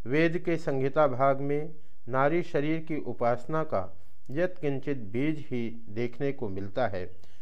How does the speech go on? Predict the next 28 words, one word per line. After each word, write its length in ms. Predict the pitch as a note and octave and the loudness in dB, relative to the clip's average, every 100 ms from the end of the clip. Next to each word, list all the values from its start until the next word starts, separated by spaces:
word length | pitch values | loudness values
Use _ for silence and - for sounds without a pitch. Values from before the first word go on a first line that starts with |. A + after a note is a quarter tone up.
| - | -2
जैसे 380 | C3 E3 E3 E3 | 2 2 4 0
विवाह 320 | C3 B2+ D3+ | 2 4 2
के 200 | D#3+ D3 | 2 -2
समय 280 | C3+ B2+ A#2+ | -2 0 0
कन्या 440 | A2+ A#2+ B2+ C#3+ D3 | 0 0 0 0 0
की 180 | C3+ | 0
इंद्रिय 540 | A2 G2 A2 A#2 D3 D3 | -2 -2 -2 -2 0 0
का 380 | - F2+ - - - - - - - | 0 0 -2 -2 -4 -2 -4 -2 0
प्रजापतिर्द्वितीयम 1400 | B2+ C3 D3+ E3 E3 D3+ D3 D3 C#3 A2 A2+ A2+ C3+ C#3 D3 | 2 4 6 6 4 0 2 0 0 -2 -2 -2 0 0 0
मुखम, 500 | C3 A2+ - G2 E2+ - - - - | 0 -2 -2 -2 -2 -4 -4 -2 0
यानी 260 | C#3 D3 | 0 0
सृष्टिकर्ता 840 | C#3 - F#3+ - C#3+ C#3 C3 C#3+ C3 | 0 0 0 0 0 0 0 0 0
की 180 | B2+ A2+ | 0 -2
सृष्टि 440 | - F3 E3 D#3 | -2 -2 -2 -2
के 220 | - B2+ | -2 0
द्वितीय 400 | G#2 A#2 A#2+ F#3 | 0 -2 0 0
मुख 180 | E3+ D3 - | 2 0 0
के 120 | C3 | 0
रूप 280 | A2+ C3 D#3 G#2+ | 0 0 -2 -2
में 200 | F#2+ F2 - - - | -2 -2 -4 -2 -2
निर्देश 480 | A#2+ A#2 C3 C#3 - | 0 0 2 0 0
किया 200 | G#2 G#2+ | -2 0
है, 280 | A#2 F2+ E2+ - - - - - | 0 -2 -2 -2 -4 -4 -2 2
एवं 280 | D3+ F3 E3 | 2 4 2
जिससे 340 | E3 F3+ F#3+ | 2 2 2
वह 160 | F3+ D#3+ | 2 2
सुंदर 500 | C3+ D3+ D3 D3 D3+ | 0 0 0 0 0
तेजस्वी 840 | D3 A#2 A2+ B2+ - C3+ C#3 | 0 0 0 0 0 -2 -2